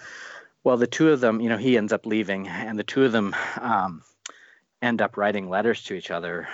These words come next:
uh, really until the end of Merton's life. And there's actually a book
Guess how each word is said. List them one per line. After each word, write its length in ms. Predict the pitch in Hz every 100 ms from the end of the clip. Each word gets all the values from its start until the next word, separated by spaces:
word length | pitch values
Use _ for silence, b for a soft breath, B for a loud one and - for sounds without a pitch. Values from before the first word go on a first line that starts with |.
| B -
uh, 340 | 104 90 87 87
really 300 | 123 143 98
until 260 | 87 98
the 120 | 87 87
end 220 | 92 85
of 100 | 82
Merton's 400 | 87 78 80 82
life. 440 | 80 78 - - _ b b b b b
And 440 | - 95 90 87 87
there's 160 | 101
actually 320 | 110 104 104 90
a 140 | 90
book 360 | 87 104 -